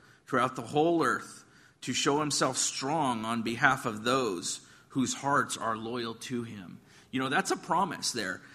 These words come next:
The, the Bible says there's nothing new under the sun, right? The Lord is the same yesterday, today, and tomorrow. And so these promises are still here.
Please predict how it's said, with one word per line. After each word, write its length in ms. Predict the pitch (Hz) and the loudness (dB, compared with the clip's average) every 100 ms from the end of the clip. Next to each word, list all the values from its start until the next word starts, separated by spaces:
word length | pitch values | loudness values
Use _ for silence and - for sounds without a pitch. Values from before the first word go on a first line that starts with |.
| - | -10
The, 40 | 113 | -10
the 260 | 107 139 | -6 -2
Bible 260 | 127 160 185 | 4 4 6
says 600 | - 170 156 139 - - - - | 6 8 8 4 -2 -6 -18 -6
there's 340 | 123 127 120 | 2 2 2
nothing 420 | 131 175 190 156 | 2 2 2 0
new 240 | 147 165 151 | 2 2 2
under 180 | 131 127 | 0 -2
the 100 | 117 | -2
sun, 340 | - 147 92 | -2 -2 -2
right? 260 | 101 123 - - - | -4 -4 -8 -14 -6
The 80 | 113 | 0
Lord 180 | 143 | 2
is 80 | 147 | 2
the 80 | 120 | 0
same 280 | - 143 120 | -2 0 0
yesterday, 540 | 135 160 165 165 160 | -2 -2 -2 2 2
today, 600 | 160 139 117 139 143 147 - - - | 2 -2 2 2 2 -2 -8 -20 -8
and 200 | - 110 | -4 -4
tomorrow. 640 | 98 120 113 147 135 76 - - - - | -4 -4 0 2 2 0 -8 -18 -20 -8
And 140 | 117 | -2
so 160 | 143 123 | 2 4
these 240 | 151 196 | 4 4
promises 840 | - 180 208 214 - 127 110 113 - - - _ _ _ | 4 6 6 4 0 0 0 -4 -8 -14 -20 _ _ _
are 140 | 127 | -4
still 400 | - - 185 190 | -2 0 2 2
here. 480 | 170 196 190 131 - | 0 2 4 4 0